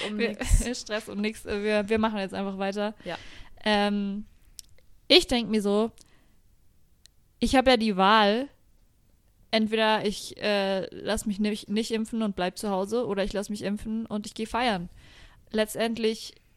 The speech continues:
Speaker 2: lässt sich jeder, also geht jeder, also man kann halt entscheiden, ob man quasi, ich sag jetzt mal, die Risikovariante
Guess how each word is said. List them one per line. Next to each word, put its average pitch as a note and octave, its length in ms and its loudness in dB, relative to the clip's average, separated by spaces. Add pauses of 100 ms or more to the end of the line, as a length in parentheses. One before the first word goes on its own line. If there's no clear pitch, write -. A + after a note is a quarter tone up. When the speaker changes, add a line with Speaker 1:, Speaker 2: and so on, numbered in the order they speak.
(140)
Speaker 2:
lässt A3 360 -2
sich A3 180 -8
jeder, A3 500 0
also G3+ 280 -2 (180)
geht A3+ 240 -6
jeder, A3+ 560 0 (1900)
also A3+ 160 2
man A3+ 140 4
kann C4 200 0
halt B3 160 4
entscheiden, A#3+ 500 2
ob G3+ 140 -2
man G#3+ 160 0
quasi, G#3+ 600 -4
ich - 120 -12
sag A3+ 160 -2
jetzt A3+ 200 -2
mal, F#3+ 220 -2
die G3+ 200 -4
Risikovariante F#3 1400 -4